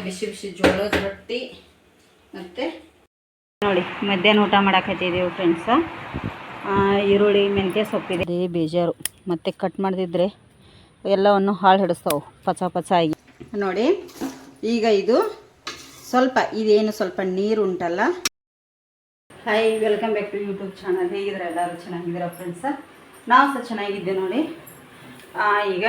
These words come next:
ಟೈಮ್ ಮಧ್ಯಾಹ್ನ ಮೇಲೆ ವ್ಲಾಗ್ ಸ್ಟಾರ್ಟ್ ಮಾಡ್ತಾ ಇದ್ದೀನಿ ನಾನು. ಏನಪ್ಪ ಇವತ್ತಿನ ರೆಸಿಪಿ ಅಂತಂದ್ರೆ, ಇವತ್ತು ಉತ್ತರ ಕರ್ನಾಟಕದ ಅಲಸಂದೆ ಕಾಳು ಪದಾರ್ಥ ಮಾಡ್ತಾಯಿದ್ದೀನಿ. ರೊಟ್ಟಿಗೆ, ಚಪಾತಿಗೆ ತುಂಬಾ ಚೆನ್ನಾಗಿರುತ್ತೆ. ಅದು ಕುದೀತಾ ಇದೆ,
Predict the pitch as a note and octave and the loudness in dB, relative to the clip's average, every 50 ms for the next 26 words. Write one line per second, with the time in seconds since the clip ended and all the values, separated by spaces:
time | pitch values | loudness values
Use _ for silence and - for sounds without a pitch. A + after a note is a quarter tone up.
0 | - - - - - - - - G3+ F#3 F3+ G3 G3+ G#3 G#3 G#3 G3+ G3 - G3 | 2 2 -2 -6 -14 -16 -4 0 2 2 2 2 0 -2 -4 -4 -4 -2 0 2
1 | G3+ G3 G3 G3 F#3 F3+ F#3 F#3 F3 E3+ F3 F#3 - - - F#3 E3 - - F#3 | 2 2 2 0 -2 -2 -4 -4 -2 -2 -2 -2 -4 -6 -6 -6 -6 -4 -4 -4
2 | F#3 E3+ - F3+ F3 E3+ D#3+ E3+ E3+ F3 F3 F3+ G#3 C#4 E4+ - - - - - | -4 -4 -4 -6 -8 -8 -8 -8 -8 -8 -6 -2 -2 -2 -2 -4 -6 -12 -18 -20
3 | - - - - - - - - - - - - - - - - - - - - | -20 -20 -20 -20 -20 -20 -20 -20 -20 -20 -20 -20 -20 -20 -20 -20 -20 -20 -20 -14
4 | - A3+ A3 A3 A3+ A#3 A3+ A3 - G3+ G3 F#3+ G3 F#3+ G3 - G3 F#3+ F#3+ F#3 | -6 0 2 2 2 2 0 -2 -4 -4 -4 -2 -2 -4 -4 -4 -4 -4 -4 -4
5 | E3+ F#3 F#3 F#3+ - - A3 A3 - A3 G3+ F#3+ F3+ F3+ E3+ F3+ E3+ E3+ E3+ E3+ | -4 -4 -4 -4 -6 -6 -6 -4 -2 0 0 0 0 -2 -4 -4 -6 -4 -2 0
6 | G#3+ A#3 A3+ - - - - - - - - - - - - - - - - - | 2 0 0 -2 -6 -16 -20 -20 -20 -20 -20 -20 -20 -20 -20 -20 -20 -14 -8 -6
7 | G3+ G3 G3 G#3+ G#3+ A3+ A3+ - - G3+ G3 - A3+ A3+ A3 G#3+ G3 F#3 F#3+ - | -6 -6 -4 -2 -2 -2 -4 -4 -8 -10 -4 0 2 2 2 2 0 -2 -2 -2
8 | - F#3+ F#3 G#3 G#3+ A3 - - F#3 F3+ F3+ - - G3+ G3+ F#3+ F#3 F#3+ - F3 | -4 -4 -4 -4 -6 -6 -8 -10 -8 -8 -8 -8 -8 -6 -4 -4 -4 -4 -4 -6
9 | E3+ E3+ - F3 E3 E3 D#3+ - - F#3 F#3 F3 E3+ E3+ E3+ E3+ E3 F3 G3 A#3 | -6 -6 -8 -6 -6 -6 -6 -6 -4 -2 -2 -2 -2 -6 -10 -10 -6 -4 -4 -4
10 | A#3+ - - - - - - - - - G#3+ G#3+ G#3+ - A#3 G#3+ A3 G#3+ G#3+ - | -4 -6 -10 -20 -20 -20 -20 -18 -6 -2 -2 -2 0 0 2 2 2 2 2 0
11 | G#3 - F#3+ F#3 F#3 F#3 F#3+ F#3+ F#3+ G3 F#3+ F#3+ G3 G#3+ A3 A3+ A3 G#3+ G#3 F#3+ | 0 2 2 2 2 0 -2 -4 -4 -2 -2 -2 0 0 0 0 0 0 0 2
12 | F3+ F#3 F#3+ G3+ G3+ G3+ F#3+ F3+ F3+ - G#3 A#3+ E4 F#4+ F#4+ - - - - - | 2 4 2 2 2 0 0 0 -2 0 2 4 4 4 4 0 -6 -18 -20 -20
13 | - - - - - - - - - - - - - G3+ G3 F#3+ G3 G3 - A3 | -20 -20 -20 -20 -20 -20 -20 -20 -20 -20 -16 -6 -2 0 0 0 0 -2 -2 -4
14 | G#3 G#3 G#3 - A#3 G#3+ F#3+ F3 F3 | -4 -2 -2 0 2 2 2 2 0